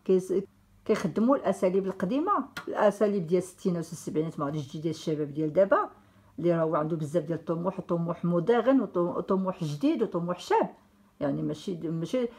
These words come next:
شا-، الطموح ديال الشاب دابا هو ديال، ديال شحال هادي ديال الناس ديال الستينات، داكشي باش كاينين المشاكل. هاديك، آه، سي نورمال عند كلشي. هادشي باش، آه، الحمد لله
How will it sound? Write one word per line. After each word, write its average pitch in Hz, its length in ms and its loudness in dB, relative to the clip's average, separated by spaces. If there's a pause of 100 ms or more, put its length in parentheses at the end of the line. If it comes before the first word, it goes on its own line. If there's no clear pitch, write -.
(200)
شا-، - 160 2
الطموح 208 600 6
ديال 196 140 6
الشاب 185 320 2
دابا 190 360 2
هو 170 220 0
ديال، 170 260 2
ديال 156 440 2
شحال 160 240 0
هادي 165 220 -2
ديال 147 200 -2
الناس 156 420 -4
ديال 165 120 -4
الستينات، 330 480 -4 (300)
داكشي - 220 -8
باش 165 160 -4
كاينين 165 240 -4
المشاكل. 196 540 0 (500)
هاديك، 143 280 -6
آه، 135 560 -6 (720)
سي - 160 -6
نورمال 269 360 2 (160)
عند 160 140 -4
كلشي. 269 500 0 (640)
هادشي 220 180 -2
باش، 311 240 -2
آه، 190 320 4 (260)
الحمد 381 280 0
لله 175 320 0